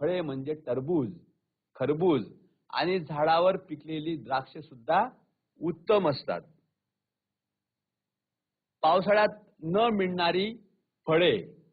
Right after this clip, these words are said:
पावसाळ्यात द्राक्षे, मोसंबी,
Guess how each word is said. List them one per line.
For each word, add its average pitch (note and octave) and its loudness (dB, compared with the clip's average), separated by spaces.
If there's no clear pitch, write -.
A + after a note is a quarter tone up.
पावसाळ्यात G3+ 2
द्राक्षे, D3+ 0
मोसंबी, E3 0